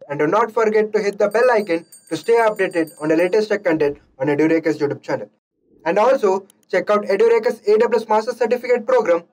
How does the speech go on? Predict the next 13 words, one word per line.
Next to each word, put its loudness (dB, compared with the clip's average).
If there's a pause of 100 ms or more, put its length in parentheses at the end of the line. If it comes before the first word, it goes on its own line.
the 0
link -2
to 0
which -4
is -12
given 0
in -20
the 0
description -8
box -2
below. -20 (960)
So 2
today, 2